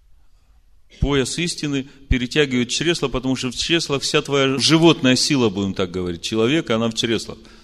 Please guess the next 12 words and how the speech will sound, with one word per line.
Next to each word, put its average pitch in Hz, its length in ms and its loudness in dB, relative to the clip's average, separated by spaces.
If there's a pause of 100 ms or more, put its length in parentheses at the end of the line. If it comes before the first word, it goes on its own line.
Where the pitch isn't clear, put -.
(380)
Всё 151 260 4
тянет, 113 420 4
да, 113 380 -4
всё. - 260 -6 (240)
Так 120 140 -6
вот, 135 160 0
чтобы, 143 240 2
э, 131 520 0
эти 123 100 -6
чресла 143 440 -2
были 131 220 0
обузданы, 120 760 0